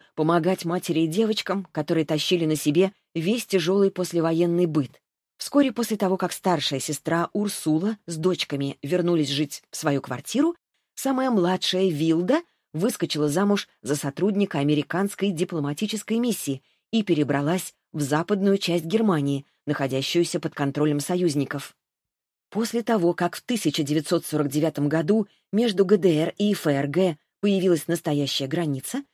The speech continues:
с Вилдой семья Фальков больше не виделась. Тем более, что вскоре девушка уехала вслед за мужем в Америку. Встретились они лишь в тысяча девятьсот девяносто первом году,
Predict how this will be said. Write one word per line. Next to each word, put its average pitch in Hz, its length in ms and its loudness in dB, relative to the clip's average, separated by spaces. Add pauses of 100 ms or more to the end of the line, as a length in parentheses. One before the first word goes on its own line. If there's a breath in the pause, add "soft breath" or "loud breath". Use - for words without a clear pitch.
(240)
с - 140 -10
Вилдой 226 460 0
семья 175 360 0
Фальков 196 420 -2
больше 160 300 -2
не 180 140 0
виделась. 135 500 -4 (360)
Тем 156 180 -2
более, 151 180 2
что 143 160 -4
вскоре 180 360 -2
девушка 151 380 -2
уехала 151 520 0 (220 soft breath)
вслед 170 340 0
за 170 140 2
мужем 151 320 -2
в 175 60 -2
Америку. 175 520 -2 (400)
Встретились 226 580 -4
они 202 220 0
лишь 190 260 0
в - 120 -20
тысяча 170 360 -2
девятьсот 143 440 -2
девяносто 156 500 0
первом 185 400 -2
году, 160 380 0